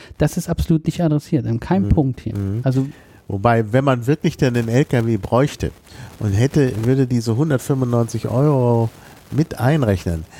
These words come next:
Speaker 2: dann wäre es schon nicht mehr so leicht, da den billigsten Diesel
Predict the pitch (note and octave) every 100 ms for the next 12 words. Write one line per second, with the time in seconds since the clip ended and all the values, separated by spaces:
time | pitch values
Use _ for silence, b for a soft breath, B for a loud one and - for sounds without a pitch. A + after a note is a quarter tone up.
0 | B - G2+ G#2+ C#3 D3+ D3 C#3+ C3 A2+
1 | A#2 C3 C3+ A#2+ A#2+ - - A#2+ A#2+ C3
2 | B2+ A#2 A2+ G#2+ A2+ B2+ A#2+ A2+ A2+ A2
3 | A2+ B2 A#2+ - A#2+ C#3+ C3+ F2+